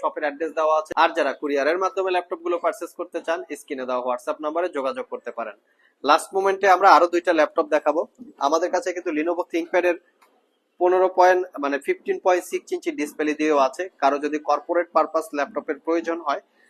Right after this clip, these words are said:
তাহলে এটা আপনারা দেখতে পারেন। এবং এখানে বেশ কিছু Lenovo ThinkPad ল্যাপটপ সাজানো আছে। আপনি চার পাঁচটা দেখে একটা পারচেজ করতে পারবেন।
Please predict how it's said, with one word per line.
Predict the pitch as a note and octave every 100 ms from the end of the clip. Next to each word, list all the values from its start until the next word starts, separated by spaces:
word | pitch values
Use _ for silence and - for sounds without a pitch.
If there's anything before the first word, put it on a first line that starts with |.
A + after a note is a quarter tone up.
| _
তাহলে | - C#3+ D3+
এটা | D3 D3+
আপনারা | D3 D3+
দেখতে | C#3 C#3 -
পারেন। | - C#3 E3+ _ _ _ C#3+
এবং | D3+ D3
এখানে | D3 F#3
বেশ | D#3 E3
কিছু | - F3+
Lenovo | F3 D#3 D#3+ E3
ThinkPad | D#3+ D3+ D3+ C#3
ল্যাপটপ | C3+ - C3+
সাজানো | - B2+ B2+ A#2+
আছে। | A2 - A#2+
আপনি | - C#3+
চার | - D#3
পাঁচটা | D#3 E3 - F3+
দেখে | E3 -
একটা | F#3+ - C#3+
পারচেজ | B2+ A#2 - -
করতে | C3+ C#3+
পারবেন। | C3+ C3+ F3+